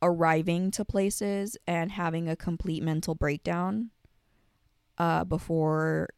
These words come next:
going into, like, Walmart or into my friend's house or something. Uh, just, yeah, complete breakdown. I used to actually call it the fear of doorknobs because,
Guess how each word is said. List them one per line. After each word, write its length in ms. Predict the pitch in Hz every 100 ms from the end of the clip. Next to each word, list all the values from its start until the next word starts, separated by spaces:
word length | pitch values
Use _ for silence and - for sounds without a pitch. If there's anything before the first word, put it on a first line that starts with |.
| _ -
going 320 | 160 156 151
into, 280 | 156 151 165
like, 140 | 147
Walmart 540 | 143 147 147 139 123 117 -
or 760 | - 160 160 156 151 160 175 190 _ _
into 240 | 170 170 180
my 140 | 151
friend's 260 | 156 151 151
house 440 | - - - -
or 500 | - 160 156 151 151
something. 580 | 156 156 147 - - 185 - _ _ _ _ _ _ _ _ _ _ 156
Uh, 280 | 156 151 151
just, 300 | 151 - - - _ _
yeah, 180 | 147 - -
complete 480 | 160 151 160 156 -
breakdown. 480 | 156 101 - - - _ -
I 40 |
used 180 | 226 -
to 60 | -
actually 320 | - - 214
call 240 | - 165
it 140 | 170 -
the 80 | 165
fear 420 | - 190 175 175
of 100 | 147
doorknobs 760 | 151 147 170 214 302 403 349
because, 600 | - 180 - 160 147 160